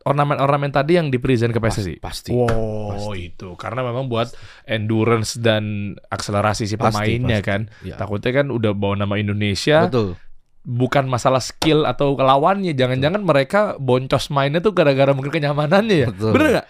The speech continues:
Speaker 2: Ya, kita harus menghindari itu. Kita harus menghindari, eh, ketidaknyamanan si pemain-pemain kan. Kalau untuk, eh, jersey timnas itu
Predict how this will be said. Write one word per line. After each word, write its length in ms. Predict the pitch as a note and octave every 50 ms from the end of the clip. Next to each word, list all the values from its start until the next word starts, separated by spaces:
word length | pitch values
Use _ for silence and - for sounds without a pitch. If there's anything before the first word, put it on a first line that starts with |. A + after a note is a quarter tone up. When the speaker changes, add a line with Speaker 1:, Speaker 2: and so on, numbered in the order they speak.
| - _
Speaker 2:
Ya, 140 | - A2+ A#2+
kita 160 | A2 - C3 F#3+
harus 140 | G#3 G3+ F3+
menghindari 480 | E3 D3+ C#3 C3+ B2+ B2+ B2 C3 D3+ D#3
itu. 240 | - - G2+ F#2+ - - _ - - - - - - - - _
Kita 240 | - A2 G#2 C#3 C#3
harus 80 | C3 A2+
menghindari, 800 | A2 G#2 G#2 G2 F#2+ G2 F#2+ G2+ G2 G2 F#2+ F#2+ F2+ C2+ - -
eh, 360 | F#2+ G2+ G2+ F#2+ F#2+ F#2 F#2+
ketidaknyamanan 1080 | - - G#2+ - B2 A2+ A#2 G#2+ A2 A2 G#2 G#2 G#2 G2+ G#2 G2+ F#2+ G2 G2 F#2+ - - _ _ _ - _ -
si 280 | - - - - G2 F#2+ F#2 F#2 F#2 F#2 F#2 F2+ F2+ F2+ F2+ F2 F2 C#2+ -
pemain-pemain 640 | - - G2 G2 G2+ G2 G2+ - F#2+ F#2 G#2 A2+ A2 F#2+
kan. 180 | F#2 F#2 F#2 F#2+
Kalau 240 | A#2+ B2 C3 C3+
untuk, 380 | C3+ C3 - C#3+ C3+ - - _ _ _ _ - - - -
eh, 560 | - A2 A2+ A#2+ A#2 A#2 A#2 A#2 A#2 A#2 A2+
jersey 320 | A2+ B2 A#2 A2 - G2+
timnas 320 | G#2 - A2+ G#2 A2 A2+ A2
itu 400 | B2+ A#2+ - F#3 C#4+ E4+ -